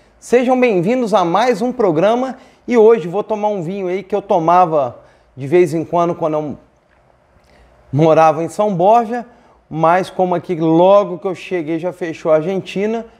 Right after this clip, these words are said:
eu parei de tomar porque eu não ia lá comprar. O vinho de hoje é o vinho Zuccardi Que Malbec,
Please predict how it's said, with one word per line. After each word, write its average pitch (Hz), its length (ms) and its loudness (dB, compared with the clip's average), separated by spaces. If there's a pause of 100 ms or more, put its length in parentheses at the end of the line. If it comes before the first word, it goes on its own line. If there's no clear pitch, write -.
(260)
eu 165 120 -8
parei 175 360 2
de 170 120 -8
tomar 185 800 -2
porque - 180 -10
eu 175 60 -2
não 185 240 -2
ia 185 180 2
lá 156 160 4
comprar. 165 840 -2 (960)
O 240 100 0
vinho 269 240 4
de 247 120 2
hoje 247 500 2 (100)
é 185 100 -2
o 202 100 2
vinho 160 500 -6 (560)
Zuccardi 220 1000 -2 (280)
Que 180 440 0 (760)
Malbec, 165 1000 0